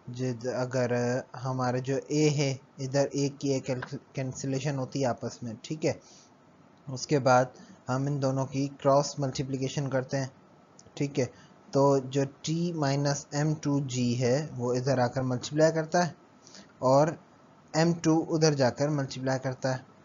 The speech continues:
ठीक है। उसके बाद हम इनको दोनों को solve करते हैं, फिर हम एम वन, एम टू जो है इधर माइनस कर रहा है, उधर जाकर प्लस करेगा,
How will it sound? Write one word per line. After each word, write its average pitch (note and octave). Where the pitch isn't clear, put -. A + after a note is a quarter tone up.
ठीक G3
है। A#2
उसके C3+
बाद C#3+
हम D#3
इनको D3+
दोनों C#3+
को D3+
solve C#3+
करते C#3+
हैं, C#3+
फिर E3+
हम E3
एम E3
वन, E3+
एम D3+
टू F3
जो C#3
है C#3+
इधर D3+
माइनस D3
कर D#3+
रहा E3+
है, E3+
उधर D3
जाकर C#3
प्लस C3+
करेगा, C3